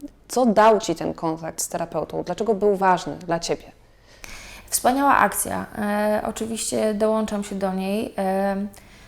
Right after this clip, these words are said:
Speaker 2: to jest bardzo ważne przede wszystkim, żeby na tym etapie pierwszym dobrać sobie takiego terapeutę, coacha, czy też doradcę. Jak wiecie, no, to s-,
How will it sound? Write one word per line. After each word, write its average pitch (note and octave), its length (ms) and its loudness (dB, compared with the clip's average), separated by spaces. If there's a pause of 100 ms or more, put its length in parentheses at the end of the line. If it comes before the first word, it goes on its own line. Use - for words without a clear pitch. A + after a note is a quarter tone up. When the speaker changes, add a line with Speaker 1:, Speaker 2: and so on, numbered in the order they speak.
(600)
Speaker 2:
to B3 80 6
jest C#4+ 140 8
bardzo A#3+ 280 4
ważne A#3+ 340 4
przede A3 180 -4
wszystkim, A3+ 360 -4
żeby A3 200 -2
na G#3+ 100 -4
tym G#3+ 160 -2
etapie A3 500 -2
pierwszym G#3+ 540 -4
dobrać G#3 320 0
sobie G3+ 240 -4
takiego A#3+ 380 -4
terapeutę, F#3+ 720 -4
coacha, G3+ 580 0
czy F3 160 -14
też - 420 -6
doradcę. G3+ 680 0
Jak F#3+ 300 -2 (340)
wiecie, G#3+ 260 -2
no, G3+ 140 -4
to - 140 -8
s-, - 200 -4